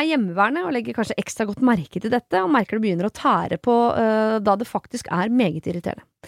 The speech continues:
Men hva gjør man med det? Det er naboer som, eh, sikkert, eh, kommer til å være naboene våre i mange, mange år fremover,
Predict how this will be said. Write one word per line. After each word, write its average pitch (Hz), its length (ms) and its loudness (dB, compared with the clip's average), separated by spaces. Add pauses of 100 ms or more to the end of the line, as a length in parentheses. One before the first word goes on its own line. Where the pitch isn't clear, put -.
(300)
Men 320 100 2
hva 330 120 6
gjør 285 100 0
man 285 180 -2
med 320 100 -2
det? 415 80 -4 (280)
Det 226 60 2
er 233 100 6
naboer 208 320 0
som, 226 400 -4
eh, 226 240 -2
sikkert, - 480 -8
eh, 151 1080 2
kommer 240 260 0
til 233 80 0
å 226 80 4
være - 20 0
naboene 180 260 2
våre 180 220 0
i 208 200 -2
mange, 214 280 2
mange 180 160 -2
år 180 140 2
fremover, 185 380 0